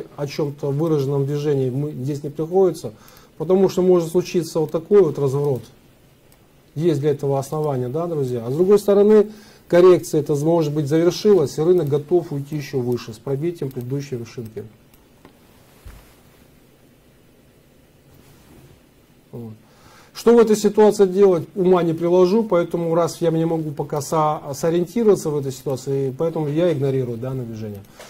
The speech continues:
Ну, собственно, все, друзья, на этом я завершаю свой семинар. Извиняюсь, тут есть некоторые проблемы, а на вопрос сейчас отвечать не буду.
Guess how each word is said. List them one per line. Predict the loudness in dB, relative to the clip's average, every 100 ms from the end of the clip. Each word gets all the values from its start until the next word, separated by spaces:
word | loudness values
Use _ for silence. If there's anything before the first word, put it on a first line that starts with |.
| -20 -20 -2
Ну, | 2
собственно, | 2 0 0
все, | 0 2 4
друзья, | 6 6 4
на | 4
этом | 2 2 0 2
я | 2
завершаю | 2 2 0 2 2 2
свой | -2 -6
семинар. | 0 4 6 6 4 -4
Извиняюсь, | -6 2 6 8 8 4 -8 -12 -2
тут | -2 0
есть | 2 2 2
некоторые | -2 0 0 0
проблемы, | 0 -2 2 4 4 2 -2
а | -4 -4 -2
на | -2
вопрос | -4 -4 -6
сейчас | -6 -8
отвечать | -10 -8 -8
не | -6
буду. | -2 0 2 -2